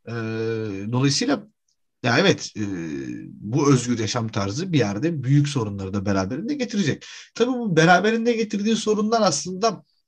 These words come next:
e, tam olarak sorun mudur? Onu da, ya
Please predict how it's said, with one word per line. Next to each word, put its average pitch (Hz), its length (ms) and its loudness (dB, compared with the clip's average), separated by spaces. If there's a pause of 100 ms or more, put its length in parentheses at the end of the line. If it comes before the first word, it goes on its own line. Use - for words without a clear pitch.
(120)
e, 143 80 0 (400)
tam 208 200 -2
olarak 208 300 -2
sorun 220 320 0
mudur? 185 200 -2
Onu 185 240 0
da, 151 300 -2
ya 120 280 -4